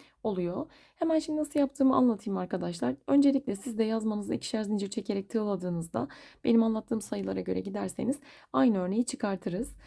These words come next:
E, bu örnekte genellikle köşeler şöyle oluyor.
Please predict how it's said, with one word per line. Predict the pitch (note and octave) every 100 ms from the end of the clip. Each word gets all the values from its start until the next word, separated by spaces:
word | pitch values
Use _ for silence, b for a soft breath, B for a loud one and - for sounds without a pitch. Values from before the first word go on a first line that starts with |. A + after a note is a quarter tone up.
| B B B
E, | A3+ D#4+
bu | F#4
örnekte | C#4+ C4 C#4
genellikle | C#4 C4+ B3+ A#3
köşeler | - B3+ A#3 G#3+ A3+
şöyle | - G#3 F3+
oluyor. | F3+ E3+ E3+ E3+ G#3+